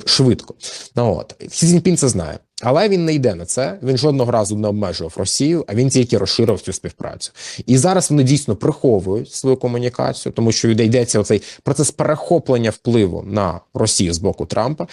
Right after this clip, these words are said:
Китаю це не подобається. Вони, е, завжди, коли такі речі відбуваються, е, приховують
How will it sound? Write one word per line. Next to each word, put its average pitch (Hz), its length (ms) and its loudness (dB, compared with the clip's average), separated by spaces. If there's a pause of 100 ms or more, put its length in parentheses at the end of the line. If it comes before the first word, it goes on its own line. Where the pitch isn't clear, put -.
(180)
Китаю 127 360 2
це - 120 -2
не 101 80 0
подобається. 95 680 0
Вони, 135 340 2 (200)
е, 110 40 0
завжди, 139 360 2
коли 110 200 0
такі 107 340 0
речі 104 400 0
відбуваються, 90 680 -2
е, 69 1000 -8
приховують 120 580 -2